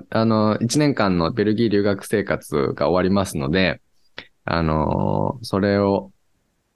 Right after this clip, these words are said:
たくさんいろんなことがあったので、やっぱりまとめたりとかしたいなって思ってますね。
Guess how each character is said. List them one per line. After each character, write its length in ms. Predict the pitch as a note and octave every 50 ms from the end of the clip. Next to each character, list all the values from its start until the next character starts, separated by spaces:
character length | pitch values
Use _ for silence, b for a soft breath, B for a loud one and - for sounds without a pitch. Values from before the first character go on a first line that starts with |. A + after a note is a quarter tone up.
| _ -
た 120 | A#2 A2+
く 80 | - -
さ 100 | - C3
ん 60 | B2+
い 20 |
ろ 100 | B2+ C3
ん 60 | C3+ C3+
な 80 | C3
こ 100 | B2 -
と 100 | - B2
が 100 | G2+ F#2
あ 40 | F2+
っ 80 | F2+ -
た 120 | - E2
の 120 | - D#2
で、 80 | D#2 D#2+
や 100 | D#2+ D2+
っ 60 | - - _ - -
ぱ 80 | G#2
り 60 | F#2 F#2
ま 140 | F#2 F#2+
と 160 | F#2+ - A#2 A2+
め 320 | A#2+ A#2+ A#2+ A#2+ A#2 -
た 200 | - - B2 A2+
り 100 | G#2 E2
と 100 | - -
か 100 | - -
し 100 | - -
た 120 | - D2+
い 40 | D2
な 140 | C#2+ D#2 -
っ 40 | -
て 120 | - -
思 160 | - C#2 C2+
っ 60 | - -
て 120 | - -
ま 140 | - - -
す 160 | - - -
ね。 220 | D#2 E2+ F2 -